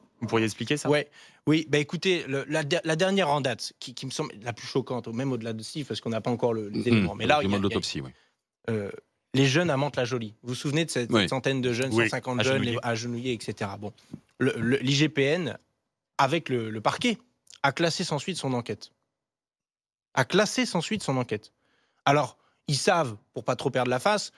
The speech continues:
Speaker 2: qu'il y a un juge d'instruction qui a été désigné parce que les avocats, dont Harry Halimi, que je salue, qui est l'avocat de la Ligue des, un des avocats de la Ligue des droits de l'homme, qui fait un excellent travail,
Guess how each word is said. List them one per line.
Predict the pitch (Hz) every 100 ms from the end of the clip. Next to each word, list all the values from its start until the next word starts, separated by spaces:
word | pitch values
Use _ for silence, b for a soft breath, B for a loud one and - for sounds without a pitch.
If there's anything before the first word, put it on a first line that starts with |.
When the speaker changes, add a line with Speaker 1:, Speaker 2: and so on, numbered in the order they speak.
| b -
Speaker 2:
qu'il | 147
y |
a | 135
un | 135
juge | 151
d'instruction | 139 127 139 - 160
qui | 120
a | 113
été | 127
désigné | 117 117 156 214
parce | 139 -
que | 131
les | 131 139
avocats, | 135 135 143
dont | 127 131
Harry | 123 123 131
Halimi, | 127 131 143
que | 120
je |
salue, | 113 123 131 123
qui | 107
est |
l'avocat | 113 117 127
de | 117
la |
Ligue | 113 113
des, | 110 101
un | 127
des | 120
avocats | 117 117 131
de | 113
la |
Ligue | 113
des | 110
droits | 110 113
de | 120
l'homme, | 123
qui | -
fait | 107
un | 113
excellent | 110 107 107
travail, | 127 156 208